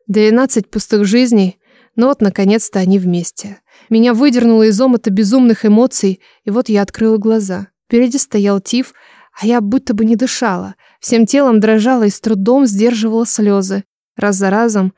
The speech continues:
чуть ли не до крови кусая губы. "Вы уникальные истины. Он действительно почти бог. Ведь тот день на самом деле умер,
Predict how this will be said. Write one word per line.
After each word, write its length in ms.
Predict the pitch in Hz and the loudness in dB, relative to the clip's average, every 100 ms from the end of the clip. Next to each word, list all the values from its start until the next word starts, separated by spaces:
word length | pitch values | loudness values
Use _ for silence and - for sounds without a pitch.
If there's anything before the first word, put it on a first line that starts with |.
| _ _ | _ _
чуть 220 | - 220 | -10 -2
ли 80 | 208 | 2
не 80 | 208 | 2
до 140 | 202 | 0
крови 260 | 190 247 208 | -2 -2 -2
кусая 400 | 202 190 208 214 | -6 -6 -4 -4
губы. 400 | 208 180 180 190 _ _ _ _ _ _ _ - | -4 -6 -6 -12 _ _ _ _ _ _ _ -12
"Вы 340 | 247 302 285 | -6 -2 0
уникальные 840 | 208 190 - 190 208 208 196 196 | 0 -2 -4 -4 -2 0 -2 -2
истины. 760 | - 214 208 202 - 185 175 170 - - _ _ _ _ _ _ | -6 -6 -6 -6 -10 -10 -10 -14 -20 -20 _ _ _ _ _ _
Он 300 | - 294 262 | -6 -4 -2
действительно 760 | 208 - - 214 208 185 165 | -4 -4 -4 -4 -4 -6 -8
почти 400 | 165 151 - - | -8 -12 -12 -12
бог. 540 | 175 185 185 185 190 - _ - | -12 -8 -6 -6 -10 -18 _ -12
Ведь 220 | 175 202 | -8 -6
тот 200 | 214 254 | -6 -6
день 260 | 214 254 254 | -4 -4 0
на 120 | 233 | 0
самом 420 | 233 254 247 240 | -2 -4 -2 -2
деле 340 | 226 247 240 240 | -2 -2 -2 -2
умер, 680 | - 254 254 233 208 185 | -4 -4 -2 0 0 -4